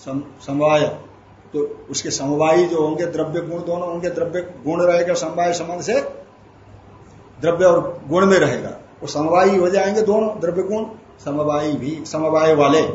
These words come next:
समवाय से समवायी भी द्रव्य गुणादि नाम च, द्रव्य गुणादियों का द्रव्येण अत्यंत भेदे, द्रव्य से अत्यंत भेद मानने पर, माने समवाय का समवायी से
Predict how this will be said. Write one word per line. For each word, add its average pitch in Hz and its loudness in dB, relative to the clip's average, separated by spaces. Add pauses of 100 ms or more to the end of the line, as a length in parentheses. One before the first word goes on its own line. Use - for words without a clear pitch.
(520)
समवाय 180 2
से 196 2
समवायी 160 0
भी 175 -4
द्रव्य 156 -6
गुणादि 147 -4
नाम 135 -6 (640)
च, 160 -8 (440)
द्रव्य 151 -2
गुणादियों 135 -4
का 165 -4 (200)
द्रव्येण 208 2
अत्यंत 202 -2
भेदे, 123 -6 (880)
द्रव्य 151 -2
से 170 -2
अत्यंत 180 -2
भेद 170 4
मानने 151 0
पर, 120 -6
माने 156 -4
समवाय 165 2
का 185 0
समवायी 160 2
से 190 0